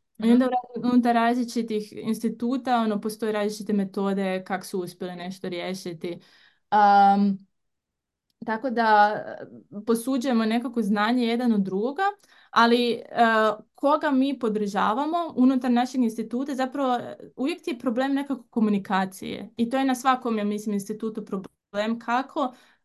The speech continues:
Speaker 1: am, ja vjerujem da zapravo postoje još neke grupe koje ne znaju da mi postojimo.
Speaker 2: Da.
Speaker 1: Ako,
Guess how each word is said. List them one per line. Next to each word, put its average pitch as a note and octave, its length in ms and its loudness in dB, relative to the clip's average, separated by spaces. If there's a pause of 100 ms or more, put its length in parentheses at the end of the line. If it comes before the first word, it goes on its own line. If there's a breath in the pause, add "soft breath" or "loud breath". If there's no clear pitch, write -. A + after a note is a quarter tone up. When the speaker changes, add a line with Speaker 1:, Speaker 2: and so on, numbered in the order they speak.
Speaker 1:
am, G3+ 540 0 (460)
ja B3 160 4
vjerujem C#4+ 400 0
da C4 80 0
zapravo A#3+ 320 0
postoje B3+ 360 -4
još C#4+ 160 -4
neke B3+ 220 2
grupe A3+ 380 -2
koje A3 200 0
ne A3 220 2
znaju A3 180 4
da F#3+ 60 4
mi G3 160 6
postojimo. F3 760 -4 (440)
Speaker 2:
Da. G3 240 -10 (320)
Speaker 1:
Ako, G#3 260 2